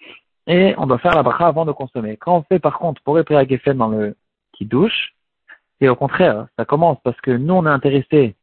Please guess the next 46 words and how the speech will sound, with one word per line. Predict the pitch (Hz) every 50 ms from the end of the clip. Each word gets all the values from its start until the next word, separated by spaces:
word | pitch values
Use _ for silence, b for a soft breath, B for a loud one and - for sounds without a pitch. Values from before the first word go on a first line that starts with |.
| _ _ _ _ _ _ _ -
de | 139 139 131
faire | - - 180 175 147 117 107
Boré | 110 113 107 110 117
Priagefen, | 110 - - 107 101 104 110 - - 165 180 180
de | 165 151
faire | - - 190 190 190 175
une | 175 160
bracha, | 139 123 120 113 - - 107 110 147 202 - _ _ _ _ _ _ _ _ -
et | - 143 135
de | 139
donner | 135 143 156 165 190
une | 190 175 175
importance | 170 156 160 143 - - 185 180 160 -
à | 131 113
cette | - 113 110 -
mitzvah, | 104 104 - 110 131 165 - - _ -
et | - 131
donc, | 127 139 170 185 - - - _ _ _ _ _ _ _ _ _ _ _ _ -
après, | 127 123 - - - 151 175
on | 170 147 123
va | 123 123
aussi | 120 120 - -
boire, | 113 123 143 170 185 190
mais | 175 156 151 160 170 170 - 101
le | 123 127 123
fait | - - 175 160 - -
de | 135
boire, | 123 131 131 135 151 165 165 151
c'est | - 143
quelque | - 135 120 -
chose | - 147 143 139 _ _
qui | - 113 113 117
est... | 120 123 - - _ _ _ _ _ _ _ _ -
Euh, | 117 113 110 104 104 104 101 101 101 101 104 101 _ _ _ b b b b _ _ _ _ _ _ _ _ _ _ _ _ _ _ -
euh, | - 143 - - - - _
c'est | - -
pas, | - - 165 165 156 135 139 -
c'est | 135 127
pas | 147 151 147
ça | - 160 147
qui | - - 139 127 123 123 123 - -
nous | 131 117 123
intéresse | 120 - 120 110 110 110 -
ici, | - 104 - - 175 185 -
c'est | - 127
pas | - - 139